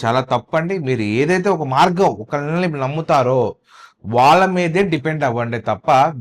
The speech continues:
వివిధ మాధ్యమాల్లో ఉన్నటువంటి వ్యక్తులకి మీరు, ఆ, అంటే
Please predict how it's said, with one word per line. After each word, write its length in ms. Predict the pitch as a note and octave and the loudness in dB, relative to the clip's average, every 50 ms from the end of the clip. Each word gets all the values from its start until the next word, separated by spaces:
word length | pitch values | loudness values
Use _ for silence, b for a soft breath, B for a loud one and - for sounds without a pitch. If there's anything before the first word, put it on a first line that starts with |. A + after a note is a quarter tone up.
| G#2 A#2 | -6 -4
వివిధ 300 | C3 C3+ D3 E3+ E3+ F3+ | -4 0 0 0 0 2
మాధ్యమాల్లో 840 | F3 E3+ E3 D#3+ D#3+ D#3 D#3 E3 D#3+ D#3+ D#3 D3+ D3+ D3+ D3 D3 C#3+ | 0 2 2 2 0 0 0 -2 -2 0 -2 -2 -2 -2 -2 -2 -4
ఉన్నటువంటి 960 | C#3+ C3+ C3+ C3 B2 B2 A#2+ B2 A#2+ A#2+ A#2+ B2 B2 - B2+ B2 A#2+ A2+ A2+ | -4 -4 -6 -8 -8 -6 -6 -6 -4 -6 -6 -10 -12 -10 -8 -8 -6 -6 -6
వ్యక్తులకి 760 | A2+ A2 A2 - - D3+ C#3+ C#3 C3 B2 B2 C3 D#3 G3+ - B B B B B B B G#2+ | -6 -8 -8 -8 -6 -6 -6 -6 -6 -6 -6 -6 -6 -8 -10 B B B B B B B -6
మీరు, 640 | A2+ B2 C3+ C#3 C#3 C#3 C3 C3+ D3 E3+ F3+ F3+ - _ _ _ _ _ _ G#2+ A2 | -2 -2 0 0 0 2 2 2 0 0 -2 -6 -10 _ _ _ _ _ _ -4 -2
ఆ, 40 | |
అంటే 360 | G#2+ A2 A2 A#2 C3 D#3+ - | 0 0 0 0 -2 -6 -8